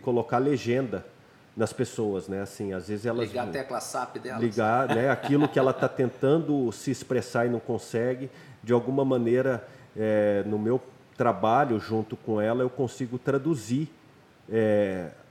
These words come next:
Speaker 1: essa, às vezes, essa dor surda e oca daquilo que é uma angústia.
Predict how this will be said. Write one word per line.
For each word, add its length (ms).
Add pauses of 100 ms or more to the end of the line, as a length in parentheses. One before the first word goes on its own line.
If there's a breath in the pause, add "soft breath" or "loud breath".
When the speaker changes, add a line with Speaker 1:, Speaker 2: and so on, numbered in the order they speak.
(100)
Speaker 1:
essa, 340
às 220
vezes, 180
essa 280
dor 420
surda 560
e 140
oca 280
daquilo 600
que 160
é 40
uma 160
angústia. 540